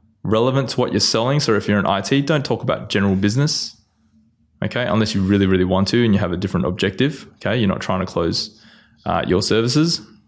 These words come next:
Fine. Okay, if you're in finance, talk about something related to wealth or finance. Don't be too broad in your topics.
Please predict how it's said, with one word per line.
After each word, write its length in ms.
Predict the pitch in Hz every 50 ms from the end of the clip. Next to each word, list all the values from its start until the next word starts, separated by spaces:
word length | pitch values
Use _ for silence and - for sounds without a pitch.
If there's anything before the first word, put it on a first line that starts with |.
| _ - _ _ _ _ _ _ _ _ _ - - - -
Fine. 260 | 98 90 80 82 - - - - _ _ _ _ _ _
Okay, 100 | - 113
if 80 | 113 -
you're 120 | 101 101
in 60 | 98 98
finance, 640 | - 117 117 123 131 139 - - - - - - -
talk 180 | - - 117
about 160 | - 120 104 -
something 240 | - - 107 107
related 300 | 101 98 101 98 95 98 -
to 80 | -
wealth 460 | 92 92 95 85 85 90 - - - -
or 140 | - - 101
finance. 580 | - - 90 87 82 82 82 - - - - - _ _ _ _ _ _ _ _ _ _ _ _ _ _ _ _ _ _ _ _ _ _
Don't 180 | - 120 120 120
be 80 | 123
too 160 | 110 - 113 98
broad 380 | 95 95 98 101 101 101 - -
in 140 | 92 92
your 100 | 90 87
topics. 540 | - - 104 - 156 156 - - - - -